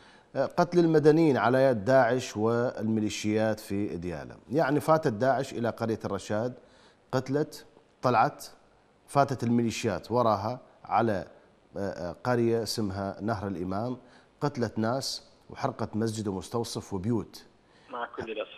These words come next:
Speaker 1: وين هاي القوات الحكومية؟ يعني حقيقة، يعني إذا اليوم أي إنسان طفل تجيبه يقول لك: "هذا إذن الأمر مدبر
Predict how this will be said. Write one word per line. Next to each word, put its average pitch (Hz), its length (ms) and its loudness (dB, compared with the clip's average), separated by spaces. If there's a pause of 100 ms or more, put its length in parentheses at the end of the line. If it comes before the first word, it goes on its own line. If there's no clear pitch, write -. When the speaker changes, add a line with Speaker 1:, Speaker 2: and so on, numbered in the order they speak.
Speaker 1:
وين 208 280 6
هاي 175 160 4
القوات 113 420 -2
الحكومية؟ 82 600 -10
يعني 120 500 -2 (260)
حقيقة، 127 880 0 (600)
يعني 123 280 2
إذا 139 420 4
اليوم 160 640 2 (500)
أي 202 220 8
إنسان 139 440 4
طفل 175 280 0
تجيبه 170 440 2
يقول 202 180 4
لك: 202 140 4
"هذا 220 160 6
إذن 214 340 4
الأمر 220 280 4
مدبر 214 540 6